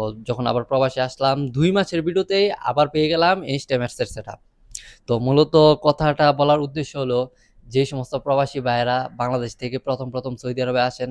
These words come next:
আপনারা আইসেই একদম হৈরা-, হয়রান হয়ে যাবেন না, হতাশাতার মাঝে পড়ে যাবেন না। যে একদম যদি হতাশ হয়ে যান যে সে কামাইতেছে দুই লাখ, তিন লাখ, আমি কেন বিশ হাজার, তিরিশ হাজার?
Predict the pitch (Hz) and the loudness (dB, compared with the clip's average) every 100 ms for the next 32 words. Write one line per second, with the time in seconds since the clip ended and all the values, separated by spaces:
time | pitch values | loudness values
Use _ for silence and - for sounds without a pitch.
0 | 117 - 123 113 135 135 147 160 135 127 | -8 -10 -6 -4 -4 -4 -2 -2 -2 -4
1 | 143 151 160 _ _ _ 127 139 147 - | -4 -4 -6 _ _ _ 0 0 0 -6
2 | - 131 160 170 165 147 131 117 107 104 | 2 6 6 6 4 4 2 0 -6 -12
3 | _ _ _ _ _ - 127 156 170 165 | _ _ _ _ _ -6 -2 -2 -2 0
4 | 165 165 151 135 139 139 135 117 104 - | 0 0 0 0 0 2 0 -2 -8 -12
5 | _ _ 120 127 131 139 143 139 120 139 | _ _ -4 -2 -4 -4 -4 -4 -2 -4
6 | 135 139 131 127 117 113 123 - 135 139 | -2 -2 -2 -2 -2 -4 -4 -2 -2 0
7 | 139 139 143 - 135 123 - - _ - | -2 -4 -4 -4 -4 -4 -8 -20 _ -4
8 | 135 143 131 - 151 143 131 113 120 131 | 0 2 0 -2 -2 2 0 0 -4 -4
9 | 147 160 147 143 135 127 - 135 135 127 | -2 -2 -2 -4 -4 -6 -4 -4 -4 -4
10 | 107 101 | -6 -8